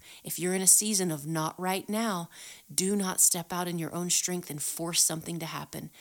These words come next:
There were lots of times in my life where I wanted to step out and force something and do it in my own strength. And God was, and I would just, and again and again and again,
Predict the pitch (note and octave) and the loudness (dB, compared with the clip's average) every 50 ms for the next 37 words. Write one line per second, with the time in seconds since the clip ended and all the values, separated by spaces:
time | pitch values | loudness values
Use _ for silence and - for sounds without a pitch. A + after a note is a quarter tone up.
0 | - - - - - - F#3+ F#3 F3+ F3+ F3 E3+ - - - - F#3 - - G3+ | -18 -16 -16 -8 -2 0 2 2 2 2 2 2 2 2 0 -2 0 -2 -2 0
1 | G#3 G#3 G3+ F#3+ F#3+ F#3 F3+ F3 F3 E3+ E3+ E3+ E3+ - - D#3+ D#3+ D#3+ E3 E3+ | 0 0 2 2 2 0 0 -2 -2 -2 -2 -4 -4 -4 -4 -2 -2 -2 -2 -2
2 | E3+ F3 E3 D#3 E3 - - F3+ E3+ - - F3 D#3+ D#3+ D#3+ D#3 D#3 - - - | -2 -4 -2 2 2 2 2 2 0 -4 -4 -4 -4 -4 -4 -6 -8 -6 -6 -4
3 | F3 E3+ E3 D#3+ - - E3 D#3 D#3 - D3+ D3 C#3+ C#3 - - - - - - | -4 -2 2 4 4 4 2 0 -6 -8 -8 -10 -10 -10 -14 -14 -14 -14 -10 -8
4 | E3+ D#3+ C#3+ E3+ F3 E3 F3 F3+ F3+ F3+ F3+ F3 F3 F3 F3 F3 - - - E3+ | -6 -4 -2 -2 0 0 0 0 0 0 0 -2 -2 -2 2 4 4 4 2 2
5 | E3 D#3+ D#3 - - - E3+ D#3 D#3 D#3 D3+ D3+ D3 D#3 D3+ C#3+ - - - - | -2 -4 -4 -6 -8 -8 -8 -6 -6 -6 -6 -6 -6 -4 -4 -4 -4 -4 -6 -8
6 | - D#3+ D#3+ D3+ D3+ D3+ D3 D3+ D3+ D3 - D#3+ D3 - - - - - E3+ D#3+ | -8 -6 -4 -4 -4 -4 -6 -6 -4 -2 0 4 4 4 4 4 0 -8 -8 -6
7 | E3 D#3+ - D3+ D3+ D3 C#3+ - D#3 D3 D3+ D#3 D#3+ E3 F3 E3+ D#3+ F3 F3+ F3+ | -6 -8 -8 -8 -10 -10 -8 -6 -4 -4 -2 -2 -2 -4 -4 -4 -4 -4 -4 -2
8 | F#3 F#3 F#3+ F#3 - G3 F#3 E3+ D#3+ - | -4 -4 -4 -4 -4 -4 -4 -4 -6 -8